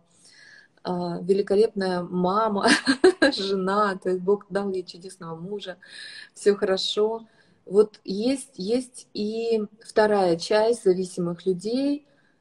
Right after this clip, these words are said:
которые е-, не любят грех ради греха. Они с-, попали в него, да, они зависимы, но есть путь восстановления. И Бог, дай нам мудрости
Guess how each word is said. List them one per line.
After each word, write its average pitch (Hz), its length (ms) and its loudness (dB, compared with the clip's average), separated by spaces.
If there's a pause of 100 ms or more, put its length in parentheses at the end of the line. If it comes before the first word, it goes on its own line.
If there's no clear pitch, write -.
(120)
которые 196 520 4
е-, 180 240 -6
не 226 560 2
любят 208 640 0 (140)
грех 196 680 0
ради 190 340 0
греха. 175 580 -4 (160)
Они 214 600 0 (220)
с-, - 140 -20 (140)
попали 247 480 0
в 240 80 -6
него, 196 500 -2
да, 170 200 -4
они 170 200 -2
зависимы, 233 760 -6 (340)
но 190 200 0
есть 196 600 0
путь 247 280 -2
восстановления. 180 1040 -2 (380)
И 196 300 0
Бог, 175 560 2
дай 233 200 4
нам 247 220 0
мудрости 190 1040 0